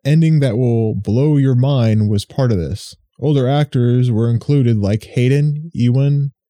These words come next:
and Samuel, and anyone who wasn't animated." The Force ghosts weren't meant to be voices because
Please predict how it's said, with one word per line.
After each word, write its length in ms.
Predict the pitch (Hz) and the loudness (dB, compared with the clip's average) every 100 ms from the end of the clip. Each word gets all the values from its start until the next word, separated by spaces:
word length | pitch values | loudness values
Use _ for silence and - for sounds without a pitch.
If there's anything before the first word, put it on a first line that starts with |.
| _ _ - | _ _ -4
and 200 | 110 113 | -4 -2
Samuel, 580 | 135 135 123 113 120 - _ - | -2 0 2 0 -2 -6 _ -6
and 100 | 107 | 0
anyone 360 | 139 151 143 | 2 2 2
who 240 | 131 147 135 | 0 0 0
wasn't 420 | 110 127 131 120 | 0 0 0 -4
animated." 600 | 117 123 113 95 82 95 - _ | -2 0 2 0 -4 -8 -14 _
The 80 | 107 | -8
Force 380 | - 151 131 117 | -2 0 0 -2
ghosts 400 | 120 135 135 131 | -2 0 0 -4
weren't 420 | 113 131 160 - | -2 0 -2 -2
meant 420 | 107 113 147 165 | -2 -2 0 -2
to 80 | - | -2
be 140 | 117 107 | -2 0
voices 600 | 104 123 123 98 92 113 | 0 -2 -2 -4 -6 -4
because 420 | 107 113 107 | -4 -2 -2